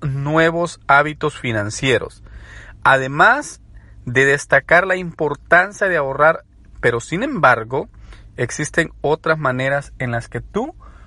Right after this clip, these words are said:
puedes generar dinero. Las inversiones se han vuelto una vía para la generación de ingresos y en varias personas del mercado financiero se ofrecen diversos productos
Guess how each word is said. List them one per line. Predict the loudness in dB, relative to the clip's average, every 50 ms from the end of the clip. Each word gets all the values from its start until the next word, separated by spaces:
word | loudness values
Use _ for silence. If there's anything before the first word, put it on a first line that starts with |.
| -20 -20 -20 -20 -10 -4
puedes | -2 0 0 0 0 -4 -6 -8 -10 -14 -20 -20 -20 -20 -20
generar | -20 -18 -6 -4 -4 -2 -2 -4 0 2 2 2 2 0 -2 -6 -10 -14 -20 -20 -20 -20 -20 -20 -16
dinero. | -14 -10 -8 -8 -6 -6 -6 -6 -6 -6 -8 -12 -16 -20 -20 -20 -20 -20 -20 -20 -20 -20 -20 -20 -20 -20 -20 -20 -20 -20 -20 -20 -20 -14 -4
Las | 0 2 2 2 0 -8 -18 -20 -20 -20 -20 -20 -20 -20 -20 -20 -20 -10 -6
inversiones | -4 -4 2 4 4 4 2 0 0 0 0 0 0 0
se | 2 0
han | 0 2
vuelto | 2 0 0 0 -2 -4
una | -4 -4 -2 0 0 0
vía | 0 0 0 0 0 0 -2 -8 -18 -20 -20 -20 -20 -2 2
para | 4 6 6 4 4
la | 4 2 2 2 2 -2
generación | -4 -4 -4 -2 -2 -4 -4 -6 -6 -4 -4 -4 -4 -4
de | -6 -6
ingresos | -6 -2 0 0 0 0 -4 -10 -18 -20 -20 -20 -20 -20 -20 -18 -10 -6
y | -4 -2
en | -2 0 4
varias | 4 4 4 2 0 -2
personas | -4 -4 -4 -4 -2 0 0 0 0 -2 -4 -6 -12 -20 -20 -20 -20 -20 -20 -20 -8 -6
del | -4 -2 -2
mercado | -4 -4 0 2 4 4 4 4
financiero | 0 -2 -4 -4 -4 -4 -4 -4 -2 2 2 4 2 2 -2 -4 _ -20 -20 -18
se | -14 -2 0 0
ofrecen | 0 2 2 0 0 0 -2 -4 -4 -2
diversos | 0 0 0 0 -2 -6 -10
productos | -4 -4 -2 -2 -2 -4 -6 -4 -4 -4 -4 -4